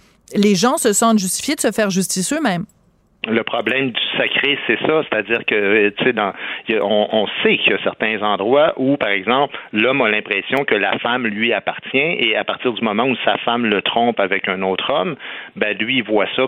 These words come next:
Speaker 2: comme
Speaker 1: Voilà.
Speaker 2: justement un geste qui fait en sorte qu'il peut se venger
Speaker 1: Mhm.
Speaker 2: parce que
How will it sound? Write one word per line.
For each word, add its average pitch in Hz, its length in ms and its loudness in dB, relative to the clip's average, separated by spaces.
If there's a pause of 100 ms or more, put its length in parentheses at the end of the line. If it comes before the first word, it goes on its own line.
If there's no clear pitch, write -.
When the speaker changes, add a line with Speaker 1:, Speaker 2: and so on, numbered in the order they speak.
Speaker 2:
comme 107 200 -4
Speaker 1:
Voilà. 226 320 0 (100)
Speaker 2:
justement 117 800 2 (320)
un 107 220 0
geste 123 560 0
qui - 140 -2 (120)
fait 123 100 0
en 110 140 -2
sorte - 240 0
qu'il - 120 0
peut 123 280 0
se 120 60 2
venger 101 800 0
Speaker 1:
Mhm. 240 300 -2
Speaker 2:
parce - 240 -6
que 120 340 4